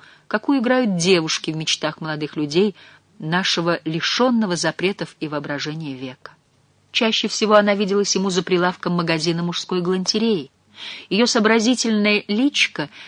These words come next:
словно магнит, притягивает к себе знатных покупателей со всего Лондона. На улице у дверей лавки черным-черно от их цилиндров, оглушительно стучат колеса их фаэтонов и кабриолетов.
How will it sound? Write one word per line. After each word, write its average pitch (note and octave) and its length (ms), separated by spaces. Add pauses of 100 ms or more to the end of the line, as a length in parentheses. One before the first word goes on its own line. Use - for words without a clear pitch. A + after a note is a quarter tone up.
словно A#3+ 360
магнит, G#3 580
притягивает E3+ 680
к - 40
себе E3+ 280
знатных D#3+ 400
покупателей D#3+ 720 (220)
со - 160
всего D#3 280
Лондона. E3 540 (540)
На G#3 180
улице C4+ 460
у D#3+ 40
дверей F#3+ 280
лавки B3 500
черным-черно C4+ 840
от D3 180
их C#3+ 100
цилиндров, E3 580 (280)
оглушительно F3+ 640
стучат F3 400
колеса E3+ 460
их - 220
фаэтонов E3+ 640 (280)
и D#3+ 60
кабриолетов. D3 680